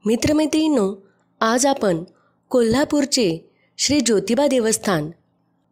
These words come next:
महाराष्ट्राचे लोकदैवत म्हणून प्रसिद्ध आहे, त्याबद्दल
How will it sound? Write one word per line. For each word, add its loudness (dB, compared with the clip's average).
महाराष्ट्राचे 0
लोकदैवत 0
म्हणून 0
प्रसिद्ध -2
आहे, -2
त्याबद्दल 0